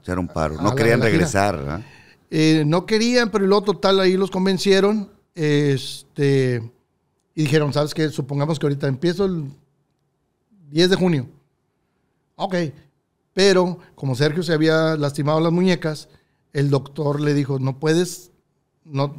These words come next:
Speaker 2: o sea, tú no puedes tocar como hasta el treinta
Speaker 1: Ah.
Speaker 2: de junio".
Speaker 1: Ok.
Speaker 2: O sea, pero ya tenían esas fechas y tenían que cumplir Intocable. Entonces me hacen el invito y dice, "Oye, ¿puedes ayudarme?". Pues, claro que sí, o sea,
Speaker 1: Claro,
Speaker 2: <laughs> Intocable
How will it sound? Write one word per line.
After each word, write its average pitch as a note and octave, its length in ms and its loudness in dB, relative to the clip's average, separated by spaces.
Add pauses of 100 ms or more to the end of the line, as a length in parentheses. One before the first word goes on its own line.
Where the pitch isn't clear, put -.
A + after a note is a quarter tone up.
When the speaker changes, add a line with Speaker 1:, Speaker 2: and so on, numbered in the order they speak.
Speaker 2:
o C3 80 -20
sea, A2+ 140 -12
tú - 140 -6
no F3 140 -2
puedes G3 340 0
tocar F3+ 440 -4 (540)
como C3 240 -4
hasta B2 320 -8
el A#2 400 -8 (560)
treinta D#3 340 -2
Speaker 1:
Ah. - 20 0
Speaker 2:
de D#3+ 80 2
junio". D3 320 0 (120)
Speaker 1:
Ok. - 240 -16 (260)
Speaker 2:
O - 40 -20 (100)
sea, D#3 120 -10 (120)
pero D#3 180 0
ya C#3 180 0
tenían F3+ 300 0
esas F#3+ 240 -2
fechas G3 380 -2
y D#3 60 -8
tenían C#3 260 -2
que C3+ 100 -8
cumplir B2+ 520 -8
Intocable. D3+ 500 -8 (500)
Entonces C3 260 -6
me C#3 80 0
hacen C#3+ 220 -2
el F#3 140 0
invito F#3 320 0
y - 20 0
dice, C#3+ 120 -6
"Oye, G3 220 -2
¿puedes F3+ 300 0
ayudarme?". F3 400 2
Pues, - 200 -20 (100)
claro - 340 -14
que D3+ 120 -8
sí, D3 140 -4
o B2+ 240 -2
sea, D#3 160 -6
Speaker 1:
Claro, G2+ 540 0
Speaker 2:
<laughs> - 20 -14
Intocable C#3 400 -4